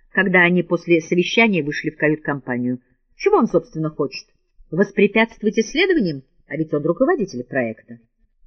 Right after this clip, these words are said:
«Давай выбросим его за борт. Мы и так уже отравили море выбросами». Они налили себе кофе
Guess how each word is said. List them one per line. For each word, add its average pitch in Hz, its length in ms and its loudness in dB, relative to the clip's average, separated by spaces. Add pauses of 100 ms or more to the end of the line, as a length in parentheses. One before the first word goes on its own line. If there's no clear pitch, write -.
(120)
«Давай 156 280 0
выбросим 139 420 -6
его 135 160 -4
за 131 200 -4
борт. 127 160 -10 (680)
Мы 226 180 -8
и - 20 -10
так 196 320 -6
уже 135 280 -6 (200)
отравили 165 540 2
море 165 280 2
выбросами». 120 600 -2 (840)
Они 196 260 2
налили 180 380 4
себе 170 280 -2
кофе 208 440 -4